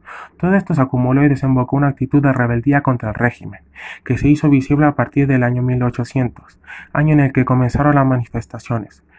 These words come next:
Los criollos quiteños mantenían constantes reuniones clandestinas para pulir el proyecto de gobierno autónomo. Al enterarse de sus planes, las autoridades españolas encerraron a los implicados. Sin embargo, después de algún tiempo fueron liberados.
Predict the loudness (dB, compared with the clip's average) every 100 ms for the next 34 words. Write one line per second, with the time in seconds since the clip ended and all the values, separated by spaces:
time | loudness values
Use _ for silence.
0 | -8 -6 2 4 6 4 0 0 2 2
1 | 2 0 0 0 0 -2 -4 -2 0 0
2 | 0 0 0 -2 -2 -2 -4 -2 0 0
3 | -2 -2 -2 -2 -2 0 -2 -2 0 0
4 | 0 0 0 -2 -2 -2 -4 -4 -4 -4
5 | -6 _ _ -20 -20 -20 -4 0 0 2
6 | 2 2 0 0 -2 -2 0 2 2 0
7 | -2 -4 -2 -2 -2 -4 -2 -2 -2 -2
8 | 0 0 0 -2 -2 -4 -4 0 -2 -2
9 | _ -20 -20 -12 -2 2 2 2 0 -2
10 | -12 -18 -6 -4 0 2 2 2 0 0
11 | 0 -2 0 0 2 2 2 -2 -6 _